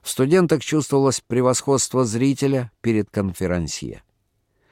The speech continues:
Зритель слушает гражданина во фраке, иногда смеется, лениво аплодирует ему,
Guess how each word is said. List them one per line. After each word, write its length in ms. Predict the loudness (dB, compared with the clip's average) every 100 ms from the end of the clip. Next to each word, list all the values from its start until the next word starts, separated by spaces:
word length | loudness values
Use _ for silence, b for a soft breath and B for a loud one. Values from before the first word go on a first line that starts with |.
| _ -10
Зритель 460 | 0 2 4 2 0
слушает 540 | 0 0 2 -2 -2
гражданина 580 | 0 0 2 2 2 2
во 100 | 0
фраке, 500 | 0 -2 -2 -6 -14 _ _ _ _ -2
иногда 360 | 2 4 2
смеется, 640 | 0 -4 -2 -2 -2 -6 -12 _ _ -6
лениво 440 | 0 2 4 2
аплодирует 600 | 2 -2 -4 -2 -2 -2
ему, 240 | -2 -2